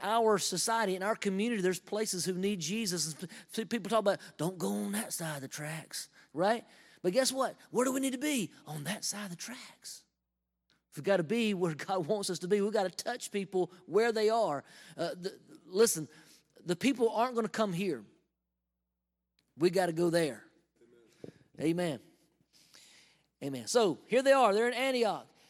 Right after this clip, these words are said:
And the hand of the Lord was with them. Let me tell you something.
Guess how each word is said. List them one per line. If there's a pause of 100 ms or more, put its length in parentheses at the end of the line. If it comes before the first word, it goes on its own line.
(840)
And
the
hand
of
the
Lord
was
with
them. (920)
Let
me
tell
you
something.